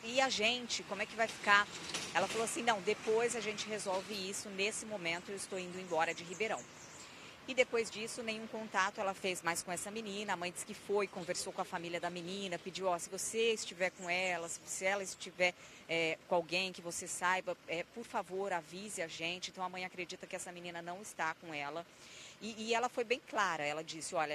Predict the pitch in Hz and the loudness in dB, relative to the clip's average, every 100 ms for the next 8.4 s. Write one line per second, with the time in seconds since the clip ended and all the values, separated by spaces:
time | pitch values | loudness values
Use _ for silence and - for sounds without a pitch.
0 | - 151 170 - 233 226 208 185 165 - | -2 -6 -6 -4 -4 -4 -8 -2 -2 -4
1 | 160 190 214 196 160 170 180 160 147 175 | -8 -8 -8 -10 -6 -6 -6 -8 -4 0
2 | 175 208 175 180 175 156 151 190 202 - | 2 0 -10 -8 -8 -6 -4 0 0 -2
3 | 196 220 202 - 214 226 196 175 175 180 | -6 -2 -4 0 0 0 -4 -6 -8 -8
4 | 165 160 160 151 156 170 - 202 214 247 | -8 -6 -6 -6 -6 -8 -4 -4 -2 -4
5 | - - 247 - 240 208 208 214 - - | -6 -10 -6 0 2 2 2 -2 -8 -8
6 | 185 - 190 196 - 208 185 180 196 180 | -8 -2 0 0 -2 -2 -4 -6 -8 -4
7 | 185 165 185 170 170 165 165 165 151 156 | -4 -4 -6 -6 -6 -8 -10 -2 -2 -2
8 | 175 190 196 | -6 -4 -4